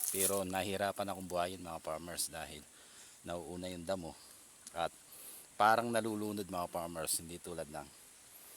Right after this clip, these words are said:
itinanim na natin siya ng tag-araw. Napapansin ko, mga farmers, sa durian,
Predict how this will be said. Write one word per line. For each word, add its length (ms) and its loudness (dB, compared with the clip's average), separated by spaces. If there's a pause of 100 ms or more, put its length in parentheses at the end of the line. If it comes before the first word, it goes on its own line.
(220)
itinanim 480 -2
na 140 0
natin 260 0
siya 160 -2
ng 140 -6
tag-araw. 400 -4 (920)
Napapansin 640 -2
ko, 300 -4
mga 240 -4
farmers, 340 -4
sa 220 -4
durian, 340 -8